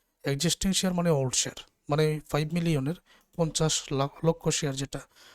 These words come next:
নতুন শেয়ার প্রয়োজন এখানে বাইর করা হয়েছে দশ লক্ষ শেয়ার।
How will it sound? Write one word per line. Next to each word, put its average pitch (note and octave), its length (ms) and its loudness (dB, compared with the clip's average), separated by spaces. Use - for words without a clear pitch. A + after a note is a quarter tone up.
নতুন D#3+ 240 4
শেয়ার F3+ 240 2
প্রয়োজন E3 340 0
এখানে D#3+ 260 2
বাইর D3 260 2
করা D#3 180 0
হয়েছে D#3 340 2
দশ D3 300 0
লক্ষ - 200 -6
শেয়ার। - 280 -4